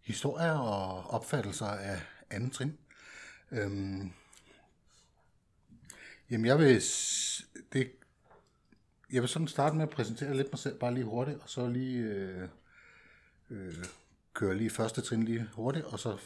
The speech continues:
dele om anden trin for mig. Øhm, ja. Jamen, jeg hedder som sagt Niels, og, øhm, og jeg var også fuldstændig bøjet med det samme. Altså, jeg var, jeg havde ikke, det krævede ikke det store...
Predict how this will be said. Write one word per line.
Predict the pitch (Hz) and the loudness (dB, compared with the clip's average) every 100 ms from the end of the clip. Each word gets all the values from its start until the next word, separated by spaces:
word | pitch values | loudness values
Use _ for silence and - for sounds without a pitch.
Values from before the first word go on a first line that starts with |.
| - - | -16 -6
dele | 107 104 | -2 0
om | 98 92 - | -2 -4 -6
anden | 87 104 | -6 -6
trin | - 95 92 - | -6 -10 -12 -16
for | - | -10
mig. | 90 85 - - - - - - - - | -10 -10 -16 -20 -18 -16 -14 -14 -16 -10
Øhm, | 123 110 110 107 110 - - - - - - - - - - - - - - - | 0 2 4 4 2 0 -4 -6 -12 -20 -20 -20 -20 -20 -20 -20 -20 -20 -20 -10
ja. | - - - _ _ - - _ - - | -10 -10 -16 _ _ -20 -20 _ -12 -2
Jamen, | 117 | 4
jeg | |
hedder | 139 123 | 6 6
som | - | 6
sagt | 135 131 | 4 8
Niels, | 165 190 - - | 8 6 0 2
og, | - 113 107 110 | 4 6 6 6
øhm, | 104 104 98 92 - - - - - - _ _ _ _ _ _ _ - _ - - | 6 2 -2 -6 -18 -20 -18 -20 -20 -20 _ _ _ _ _ _ _ -20 _ -12 0
og | 117 | 6
jeg | 123 | 8
var | 123 | 8
også | 117 | 6
fuldstændig | - 123 143 135 | 2 4 6 8
bøjet | 110 120 143 - | 8 8 8 4
med | 123 | 0
det | 101 | 2
samme. | 113 110 151 117 | 4 4 4 0
Altså, | - | 0
jeg | 117 | 4
var, | 123 113 104 | 6 6 4
jeg | 101 | 2
havde | 113 | 2
ikke, | 117 | 2
det | 117 | 0
krævede | - 123 | 4 8
ikke | 127 | 8
det | 127 | 4
store... | 127 127 127 127 110 104 | 0 2 6 8 8 4